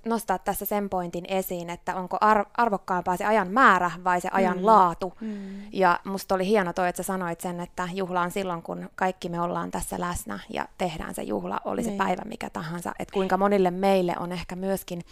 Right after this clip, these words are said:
Speaker 1: iskostunut päähän semmosia tiettyjä asioita, että se pitää olla tänään tai se pitää olla nyt ja
Speaker 2: Mm.
Speaker 1: sit se ei, sit kun se ei onnistu niin kuin sen pitäisi, niin, niin, niin se homma menee pieleen. Että meidän pitäisi ehkä enemmän osatakin suhtautua siihen vähän eri tavalla,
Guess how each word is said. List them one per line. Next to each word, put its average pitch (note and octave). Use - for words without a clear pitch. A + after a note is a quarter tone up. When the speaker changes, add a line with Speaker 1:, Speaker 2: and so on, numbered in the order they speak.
Speaker 1:
iskostunut F3+
päähän E3+
semmosia E3+
tiettyjä E3+
asioita, E3
että D#3+
se E3+
pitää E3
olla D#3+
tänään F3
tai -
se F3
pitää -
olla E3+
nyt F#3
ja E3+
Speaker 2:
Mm. A#3+
Speaker 1:
sit -
se E3+
ei, E3
sit G3
kun F3+
se E3+
ei E3+
onnistu G3
niin E3+
kuin F3
sen E3+
pitäisi, E3+
niin, E3
niin, D#3
niin D3+
se -
homma E3+
menee -
pieleen. -
Että -
meidän E3
pitäisi F3+
ehkä -
enemmän F3
osatakin F3+
suhtautua -
siihen -
vähän E3+
eri -
tavalla, -